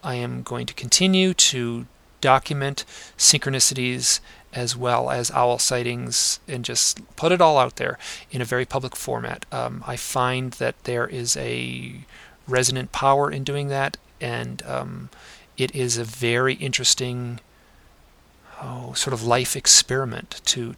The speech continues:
to be so, so overtly self-aware of my own set of, uh, synchronistic experiences.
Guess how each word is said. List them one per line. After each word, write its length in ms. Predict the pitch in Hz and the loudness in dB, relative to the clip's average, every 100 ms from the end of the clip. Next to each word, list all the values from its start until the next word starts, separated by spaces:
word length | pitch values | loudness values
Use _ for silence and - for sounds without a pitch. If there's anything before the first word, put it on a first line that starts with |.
| - | -2
to 160 | - | 0
be 120 | 135 135 | 2 6
so, 500 | - 135 123 - - | 6 6 0 -6 -6
so 260 | - - 143 | 0 2 0
overtly 500 | 131 117 131 139 131 | -4 -2 0 0 2
self-aware 920 | 123 - 131 - 123 120 131 123 123 - - - - | 6 8 6 2 -2 -2 0 -2 -4 -6 -18 -20 -12
of 220 | 127 117 | -8 -6
my 260 | 120 117 120 | -4 -4 -4
own 580 | 143 120 120 120 120 - - | -6 -6 -6 -8 -10 -12 0
set 440 | - - - 123 | 4 6 4 2
of, 300 | 127 117 - | -4 -10 -8
uh, 420 | 139 - - - - | -6 -6 -8 -10 -4
synchronistic 680 | - - 131 123 113 123 - | 0 0 0 -2 -2 -2 -4
experiences. 800 | - - 131 135 - - - | -2 -2 -4 -4 -6 -4 -6